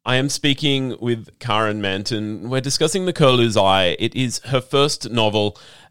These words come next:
and a fabulously evocative and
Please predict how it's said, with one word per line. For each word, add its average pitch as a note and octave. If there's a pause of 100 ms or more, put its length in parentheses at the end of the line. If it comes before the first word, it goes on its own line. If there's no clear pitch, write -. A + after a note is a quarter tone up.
and B2 (120)
a C#3+
fabulously D3 (160)
evocative G#2+
and G#2